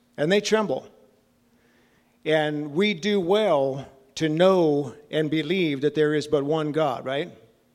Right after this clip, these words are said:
And the Apostle James drops this stunner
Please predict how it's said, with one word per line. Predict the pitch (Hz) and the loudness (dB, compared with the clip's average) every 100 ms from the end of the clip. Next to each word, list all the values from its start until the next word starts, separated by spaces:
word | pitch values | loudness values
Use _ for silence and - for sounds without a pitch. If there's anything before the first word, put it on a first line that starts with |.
| _ _ _ _ _ _ _ _ _ - | _ _ _ _ _ _ _ _ _ -4
And | 160 | 0
the | 165 | 0
Apostle | 165 196 214 196 | 2 0 0 -4
James | 156 170 180 185 151 135 | -2 -2 0 -2 -6 -6
drops | 139 165 175 - | -2 -2 -4 -8
this | 143 160 143 - - - - | -4 -2 0 -2 -4 -8 -6
stunner | - - - 165 147 135 127 | -4 -2 -2 -4 -4 -6 -8